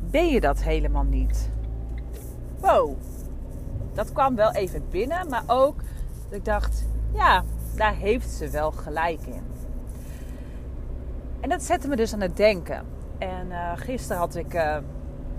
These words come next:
een gesprek met mijn coach. En daarin heb ik dat stukje ook weer aangestipt en even met hem besproken. En ik merk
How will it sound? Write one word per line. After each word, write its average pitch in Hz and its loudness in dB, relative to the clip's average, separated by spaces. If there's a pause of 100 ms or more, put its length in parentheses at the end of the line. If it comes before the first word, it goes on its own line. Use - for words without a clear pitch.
(200)
een - -6
gesprek 202 -4
met 151 -6
mijn 147 -6
coach. 254 2 (2000)
En 277 4
daarin 202 2 (100)
heb 175 -6
ik 185 -6
dat 170 -2
stukje - -6
ook 175 0
weer 170 -2
aangestipt - -4
en 165 -2
even 147 -4
met 147 -6
hem 147 -6
besproken. 220 2 (1800)
En 226 0
ik 240 -2 (160)
merk 254 0